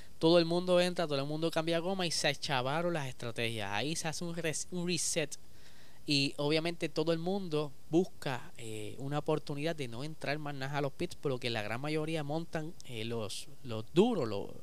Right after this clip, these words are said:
los neumáticos duros. Y ahí entonces donde tú dices, "Diache, se, se chavó la carrera". Eh, el mismo Checo Pérez sufre por esta bandera roja porque él, él había comenzado la carrera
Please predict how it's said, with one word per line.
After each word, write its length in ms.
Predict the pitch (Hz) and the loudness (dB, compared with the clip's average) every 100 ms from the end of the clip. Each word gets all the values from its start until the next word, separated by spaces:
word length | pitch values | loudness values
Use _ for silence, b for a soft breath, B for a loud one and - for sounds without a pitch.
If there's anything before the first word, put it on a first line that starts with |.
| - 113 | -8 -8
los 200 | 107 113 | -8 -6
neumáticos 520 | 113 131 170 185 180 | -4 -4 -2 -2 2
duros. 280 | 208 190 - B B B B B B | 2 2 -2 B B B B B B
Y 60 | 151 | -2
ahí 120 | 165 | 0
entonces 380 | 196 247 233 190 | 0 0 -2 -2
donde 220 | 180 170 | -4 -4
tú 80 | 175 | -4
dices, 240 | - 131 | -4 -2
"Diache, 340 | 151 180 - 127 | -2 -2 -2 0
se, 220 | 135 131 | -2 -2
se 240 | - 131 | -2 -4
chavó 320 | - 127 120 | 0 0 2
la 100 | 131 | 2
carrera". 560 | 151 196 185 175 165 180 - B B B B - | 4 4 6 4 4 0 -4 B B B B -2
Eh, 340 | 139 131 131 - | 2 4 2 2
el 220 | 151 139 | 0 2
mismo 720 | 139 160 170 175 170 175 - - - - | 0 0 2 4 4 2 -2 -8 -8 -2
Checo 260 | 175 196 180 | 2 4 6
Pérez 380 | 156 170 190 - | 6 6 2 -2
sufre 720 | - - 220 277 - 135 - - - - - - | 0 4 6 4 2 0 0 -6 -8 -8 -8 2
por 240 | 139 123 | 4 6
esta 1080 | 127 - 165 156 147 143 131 123 117 - 127 | 4 4 4 6 4 4 2 0 -4 -6 0
bandera 460 | 139 131 135 143 147 | 0 2 2 2 2
roja 260 | 160 208 | 2 2
porque 380 | - 151 - 120 | 2 -4 0 0
él, 180 | 120 - - | 0 -6 -8
él 340 | 127 113 127 135 | -6 -4 -2 -2
había 420 | 135 139 139 139 160 139 | 0 2 2 0 -4 -2
comenzado 580 | 139 131 - 135 143 | -2 0 0 2 2
la 100 | 135 | 2
carrera 460 | 131 131 143 151 | 0 0 0 -2